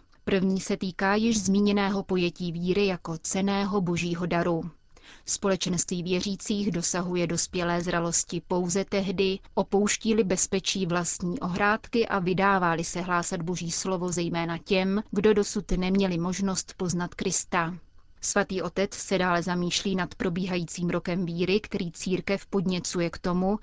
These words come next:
aby se opětovně zamyslela nad svou přítomností ve světě a nad svým misijním posláním. Misionářské nasazení není jakousi programovou náplní křesťanského života, nýbrž je to jeho základní předpoklad a vzorec.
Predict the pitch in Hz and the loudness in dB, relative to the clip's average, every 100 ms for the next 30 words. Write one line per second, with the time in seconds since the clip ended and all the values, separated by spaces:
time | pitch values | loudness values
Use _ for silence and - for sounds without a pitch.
0 | - 202 233 247 - 196 202 202 196 196 | 0 0 2 2 0 2 2 4 2 2
1 | 196 175 180 190 - 180 170 165 - - | 2 2 0 0 -2 -2 0 -2 -4 -4
2 | 185 170 - 185 190 180 175 - 185 190 | -2 -2 -2 -2 0 0 0 -2 -2 0
3 | - 214 202 208 196 202 208 - - - | 0 2 2 2 0 0 0 -2 -4 0
4 | 185 175 170 165 185 175 175 175 170 185 | 2 2 0 -2 -2 0 0 -2 -2 0
5 | 180 180 180 175 170 170 - - - - | 2 2 0 -2 -4 -6 -12 -20 -10 -6
6 | 196 202 190 180 185 - 196 185 185 202 | -2 0 2 2 0 -2 0 0 0 0
7 | 190 190 190 196 185 202 208 185 - 175 | 2 2 2 2 4 4 4 2 0 -2
8 | 165 - 165 - 190 180 190 190 185 175 | 0 -2 -2 0 0 4 4 4 4 2
9 | 175 175 175 - 190 185 180 233 - 190 | 2 2 2 0 0 0 -2 -4 -6 -6
10 | - 180 170 - 175 175 180 170 175 185 | -4 -4 -4 -4 -4 -4 -2 -2 -2 2
11 | 185 202 - - 202 208 220 233 226 220 | 2 0 -4 -2 2 2 2 2 4 2
12 | 220 196 175 180 180 214 190 175 156 - | 2 0 0 0 2 0 2 -2 -4 -6
13 | 180 - 190 - 180 - 190 165 170 185 | -8 -6 -6 -4 -4 -4 -6 -4 0 0
14 | 180 | 0